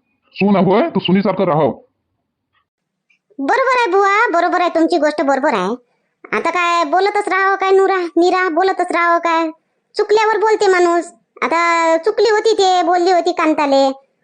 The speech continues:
Speaker 2: कांताले माफी मागितली तिनं, झालं. काय धरूनच ठेवावं काय मग? आणि लाड, लाड, कायले एवढा लाड करतो? कोण करते लाड तिचा जास्त?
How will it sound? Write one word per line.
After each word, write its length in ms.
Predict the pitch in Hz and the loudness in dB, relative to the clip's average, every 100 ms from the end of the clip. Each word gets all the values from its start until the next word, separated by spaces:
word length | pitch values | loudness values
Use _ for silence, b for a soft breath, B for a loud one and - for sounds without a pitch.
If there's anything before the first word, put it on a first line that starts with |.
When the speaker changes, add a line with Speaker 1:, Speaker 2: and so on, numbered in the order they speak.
| _ | _
Speaker 2:
कांताले 340 | 320 330 370 370 | -2 0 0 2
माफी 300 | 370 415 403 | 0 2 2
मागितली 400 | 370 339 330 320 | 2 0 0 0
तिनं, 420 | 285 285 269 330 | 2 0 2 2
झालं. 520 | 659 494 415 403 403 392 _ _ | 2 2 2 2 0 -4 _ _
काय 100 | - | -4
धरूनच 400 | 302 330 440 453 | -2 2 2 2
ठेवावं 240 | 415 427 415 | 0 0 0
काय 160 | 381 | 0
मग? 140 | 330 381 - - _ _ | 0 0 -2 -8 _ _
आणि 120 | 302 320 | 0 2
लाड, 240 | 370 277 | 2 -2
लाड, 280 | 214 196 233 | -2 -4 -4
कायले 440 | - 381 453 494 | -4 0 2 2
एवढा 180 | 494 494 | 2 2
लाड 180 | 480 480 | 2 0
करतो? 300 | 494 453 466 | -2 -2 -2
कोण 140 | 494 | 0
करते 320 | 523 539 539 | 0 0 0
लाड 200 | 539 539 | 0 0
तिचा 260 | 554 539 523 | 0 0 0
जास्त? 280 | 480 480 | -2 -2